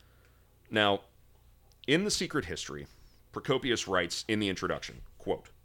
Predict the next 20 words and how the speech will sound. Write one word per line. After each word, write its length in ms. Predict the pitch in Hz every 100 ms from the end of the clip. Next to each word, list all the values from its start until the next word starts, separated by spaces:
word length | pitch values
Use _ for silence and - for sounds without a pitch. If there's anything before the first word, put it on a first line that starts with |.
| - - - - - - - - - - - - - - - - - - -
"It 140 | 139 151
will 80 | 156
now 180 | 214
be 100 | 254
my 160 | 226 185
duty, 420 | 107 95 82 92 - - _ -
in 160 | - 147
this 140 | 185
part 240 | 185 170 151
of 80 | 123
my 140 | 110
history, 340 | 95 - 101
to 60 | 95
tell 200 | - 160
you 120 | 180
what 200 | 170 139
has 160 | 110 -
hitherto 400 | 151 180 170 151
remained 380 | 131 113 110 101
untold, 520 | 98 90 90 85